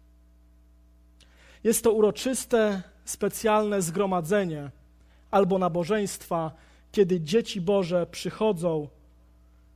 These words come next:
po pewnym okresie postu, kiedy wtedy najpierw każdy pości, a następnie przychodzi na to specjalne zgromadzenie.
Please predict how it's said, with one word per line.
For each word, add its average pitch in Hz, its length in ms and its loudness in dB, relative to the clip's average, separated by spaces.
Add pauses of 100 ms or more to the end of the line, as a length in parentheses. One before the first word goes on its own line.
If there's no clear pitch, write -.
(380)
po 190 120 0
pewnym 208 500 0
okresie 180 500 -6
postu, 151 480 -8 (140)
kiedy 170 280 -2
wtedy 180 400 -2 (300)
najpierw 202 400 0
każdy 214 480 0
pości, 175 680 -6 (400)
a 190 80 -8
następnie 185 580 -2
przychodzi 165 760 -6 (500)
na 175 100 -4
to 175 140 -4
specjalne 185 760 -2
zgromadzenie. 160 840 -4